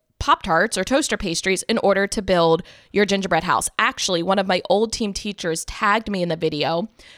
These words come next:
because we used to make gingerbread houses with our students. It was, like, a fourth grade tradition. And so all the kids knew when they got to fourth grade, they were gonna make gingerbread houses. And we would just give them graham crackers and icing, and it was the biggest hot mess. We always had kids in tears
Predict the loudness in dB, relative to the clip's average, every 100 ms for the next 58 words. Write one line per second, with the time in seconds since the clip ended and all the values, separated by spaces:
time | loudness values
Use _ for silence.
0 | -8 -4 -2 -2 -2 0 -2 -2 -2 0
1 | 0 0 -4 -2 -2 -2 -2 -4 -4 -4
2 | -2 -2 -4 -2 -2 0 -2 -2 -2 0
3 | -2 -4 -2 -2 0 -4 -4 -4 -4 -2
4 | -4 -8 -10 -6 -2 2 4 2 0 -4
5 | -2 2 2 2 0 -2 -2 -2 -2 0
6 | 0 2 2 2 0 -6 -20 -18 0 2
7 | 2 2 0 0 0 -2 -2 -2 -2 -2
8 | -4 -6 -8 -10 -12 -20 -20 _ _ 0
9 | 2 2 2 0 0 -2 0 -2 0 -2
10 | -2 -2 -4 -2 -4 -4 -4 -4 -2 -2
11 | -4 -4 -2 0 0 0 0 -2 0 0
12 | 2 0 0 0 2 0 0 -4 2 4
13 | 4 2 -2 -6 -4 -6 -4 -6 -6 -6
14 | 0 2 4 0